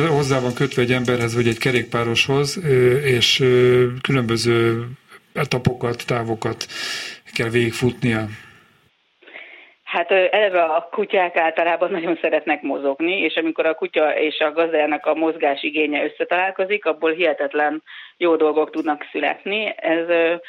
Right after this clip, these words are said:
Speaker 2: ugye ez terepsport, és, ö, nagyon jó program lehetőség ez, amikor a szabadban kint közösen, ö, időt töltenek. És ugye hát ezeket a kutyákat le kell tudni fárasztani. Ezeknek nem elég az, hogy az ember megsétáltatja őket egy kicsit a Dunaparton,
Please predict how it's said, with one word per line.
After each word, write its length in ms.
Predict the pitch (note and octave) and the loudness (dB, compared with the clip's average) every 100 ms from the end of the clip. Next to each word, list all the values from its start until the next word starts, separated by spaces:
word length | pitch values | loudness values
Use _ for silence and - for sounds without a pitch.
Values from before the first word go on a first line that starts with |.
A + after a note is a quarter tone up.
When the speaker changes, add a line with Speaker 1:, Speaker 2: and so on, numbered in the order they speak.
| - - | -14 -6
Speaker 2:
ugye 200 | F#3 G#3 | -2 -2
ez 80 | G#3 | 0
terepsport, 760 | G3 D3+ C#3 - C#3 C3+ - - | -2 0 -2 -4 0 0 -2 -4
és, 180 | F#3 - | -4 0
ö, 300 | G3+ G3+ G#3 | 2 2 2
nagyon 400 | B3 F3 D#3+ D#3+ | 0 2 2 2
jó 420 | E3 D#3 E3 E3 - | 2 2 2 0 -6
program 460 | - F#3 D#3 D#3 D#3+ | -2 0 2 0 0
lehetőség 540 | D#3 D3+ E3 D#3 D#3+ | 0 0 -2 -2 -2
ez, 120 | D#3+ D#3+ | 0 0
amikor 380 | D#3+ D#3+ E3 | 0 0 0
a 260 | E3 D#3+ E3+ - - - | 2 0 -2 -8 -20 -4
szabadban 520 | F#3+ E3 D3+ D3+ D#3+ | -2 2 0 0 -2
kint 280 | D#3 E3 D#3 | -2 -2 -2
közösen, 640 | D#3+ E3 D3+ - D3 D3 D3+ | -2 -2 -2 0 -2 0 0
ö, 260 | D#3 D#3 D#3+ - - _ _ - | 0 0 -2 -10 -20 _ _ -6
időt 300 | F#3 D#3+ D3 | -2 0 0
töltenek. 600 | E3 D3 C#3+ D#3 D3+ D3 - _ | 0 0 0 0 0 -6 -10 _
És 180 | E3+ D#3+ | -10 -4
ugye 160 | G3 F#3+ | 0 0
hát 120 | F#3 | 0
ezeket 300 | G3 F#3+ F#3+ | 0 0 0
a 60 | F#3 | -2
kutyákat 400 | - F3+ F#3 F#3 | -2 -2 0 0
le 140 | F3 | 0
kell 180 | F3 D#3+ | -2 -2
tudni 280 | E3+ E3+ D#3+ | 0 -2 0
fárasztani. 680 | D#3+ C#3 C3 - C#3 C#3 D#3 | 0 0 -2 -2 -4 -2 0
Ezeknek 340 | E3 F3 E3+ | -2 -2 -4
nem 160 | F3+ F#3+ | -2 0
elég 280 | E3 D3+ D3+ | 2 2 2
az, 180 | D3+ D3+ | 0 -2
hogy 100 | D3 | -4
az 100 | D3+ | -2
ember 300 | D3 C#3+ C#3 | 0 0 -2
megsétáltatja 840 | D3 - C#3+ C#3 C#3 - C#3+ - | -4 -4 -4 -2 -4 -4 -6 -4
őket 320 | C#3+ C#3+ C#3+ - | -4 -2 -4 -4
egy 80 | |
kicsit 300 | - D3+ D3 | -10 -12 -8
a 40 | C#3+ | -8
Dunaparton, 720 | D3+ D3+ D3+ D#3 D3+ E3+ | -4 -4 0 -2 0 -4